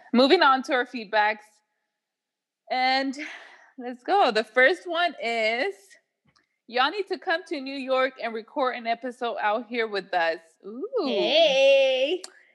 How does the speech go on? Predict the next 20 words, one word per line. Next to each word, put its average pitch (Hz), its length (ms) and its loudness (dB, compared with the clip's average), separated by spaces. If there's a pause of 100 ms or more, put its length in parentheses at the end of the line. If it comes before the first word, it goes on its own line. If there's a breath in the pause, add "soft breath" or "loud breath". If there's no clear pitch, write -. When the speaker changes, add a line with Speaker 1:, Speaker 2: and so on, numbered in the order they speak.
(120)
Speaker 1:
That 196 200 2
sounds 294 280 0
like 247 220 2
fun. 208 500 4 (260)
New 233 180 -6
Speaker 2:
Sound 269 140 -2
like 262 80 -2
Speaker 1:
York. 214 560 -4 (960)
Speaker 2:
I 254 80 -2
Speaker 1:
Hell 277 140 2
Speaker 2:
believe 339 160 -2
they 359 120 6
have 349 180 4
Speaker 1:
yeah. 233 760 2
Speaker 2:
a, - 20 -4
a 220 60 -8 (100)
podcast. 247 580 -2
I 240 120 -4
forgot 247 400 -6
to, 214 580 -4